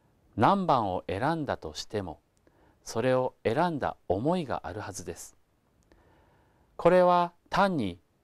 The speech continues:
何番ということだけではわからない、あなた自身の意思が大切であるということです。それを伝えることは、あなたが意思表示できないような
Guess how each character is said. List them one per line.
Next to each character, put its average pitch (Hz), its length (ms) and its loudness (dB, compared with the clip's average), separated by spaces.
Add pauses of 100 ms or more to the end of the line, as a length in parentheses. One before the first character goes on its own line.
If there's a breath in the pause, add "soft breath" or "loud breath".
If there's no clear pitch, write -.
何 139 320 0
番 98 240 0 (300)
と 180 120 4
い 190 80 4
う 190 60 2
こ 190 140 -4
と 180 120 0
だ 151 120 2
け 180 120 -2
で 165 80 2
は 113 60 4
わ 90 160 0
か 117 140 -2
ら 117 100 -2
な 90 120 -6
い、 80 80 -14 (560 soft breath)
あ 110 140 0
な 156 120 0
た 95 160 -2
自 - 140 -8
身 120 320 -6
の 85 220 -12
意 - 60 -6 (140)
思 165 100 -4
が 95 100 -2
大 120 300 -4
切 - 260 -12
で 139 160 -2
あ 131 100 0
る 110 160 -10 (280)
と 180 120 4
い 165 60 0
う 160 60 -4
こ 151 120 -2
と 131 120 2
で 87 100 -8
す。 - 180 -20 (1600 soft breath)
そ - 160 0
れ 185 80 4
を 196 100 4
伝 190 260 4
え 175 40 6
る 175 100 -2
こ 175 100 0
と 170 120 4
は、 98 260 4 (460)
あ 110 100 2
な 143 120 0
た 117 140 2
が 92 240 0 (200)
意 107 40 -6
思 160 220 -6
表 175 200 0
示 110 100 -8
で 107 100 -4
き 160 140 -8
な 147 140 0
い 110 80 -4
よ 92 160 -2
う - 20 -8
な 85 200 -6